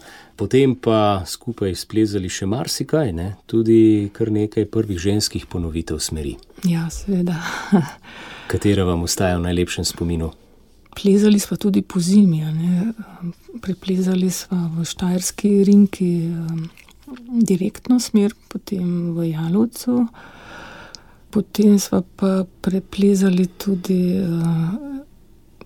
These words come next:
Speaker 2: prvo žensko ponovitev Helbe v
Speaker 1: S
Speaker 2: Triglavski.
Speaker 1: Čopovim?
Speaker 2: Ne, eh, pozimi samo Helbo.
Speaker 1: Aha.
Speaker 2: Potem smo pa, eh, od vrvi se stopali, ne.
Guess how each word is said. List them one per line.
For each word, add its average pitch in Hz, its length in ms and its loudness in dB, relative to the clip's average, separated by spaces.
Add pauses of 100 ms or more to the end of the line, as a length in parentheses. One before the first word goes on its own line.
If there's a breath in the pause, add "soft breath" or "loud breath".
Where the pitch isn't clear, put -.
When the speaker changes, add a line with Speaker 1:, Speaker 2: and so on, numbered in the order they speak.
(160)
Speaker 2:
prvo 190 320 0
žensko 185 380 -2
ponovitev 196 560 2 (160)
Helbe 208 400 -2 (400 soft breath)
v 233 80 -4
Speaker 1:
S - 160 -8
Speaker 2:
Triglavski. 214 540 2
Speaker 1:
Čopovim? 214 340 -2 (720 soft breath)
Speaker 2:
Ne, 180 240 0 (480)
eh, 196 240 -2
pozimi 208 380 6
samo 190 340 -2
Helbo. 208 440 -6 (100)
Speaker 1:
Aha. - 260 -6 (1000 loud breath)
Speaker 2:
Potem 196 320 -2
smo 185 200 0
pa, 185 400 -2
eh, 180 800 -4
od 170 160 4
vrvi 170 280 0
se 170 160 -6
stopali, 170 500 -6
ne. 190 180 -4